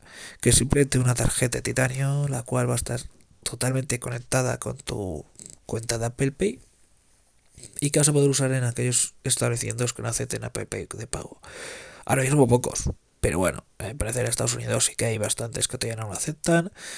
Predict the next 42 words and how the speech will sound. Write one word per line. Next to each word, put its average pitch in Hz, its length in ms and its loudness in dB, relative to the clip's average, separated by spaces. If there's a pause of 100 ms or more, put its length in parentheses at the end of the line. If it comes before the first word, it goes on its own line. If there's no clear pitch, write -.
(220)
así 127 300 2
que 131 320 2 (300)
con 110 140 4
esta 120 280 4
vas 117 160 4
a - 80 6
poder 117 180 0
pagar 123 440 0 (380)
tranquilamente, 131 800 4
normal, - 420 -2 (240)
es - 100 -6
decir, 120 160 2
como 120 180 0
una 123 120 2
tarjeta - 320 -2
normal, 117 400 -4 (480)
pero 143 420 8 (100)
con 120 140 -2
toda 127 140 4
la 123 60 6
seguridad 127 220 2
de 123 120 4
Apple 117 220 2
Pay 117 580 -2
y 117 200 2
con 117 200 -2
tu - 140 2
cuenta 101 440 -2
Apple - 240 -2
Pay - 300 -2
sin - 200 -2
ningún 71 300 -8
tipo - 200 -8
de - 80 -12
problemas. - 440 -6 (720)
Ve, 139 600 8
esta 139 220 0
tarjeta 156 400 4
se 156 80 8
ha 139 40 8
desarrollado 135 480 6
con 113 460 4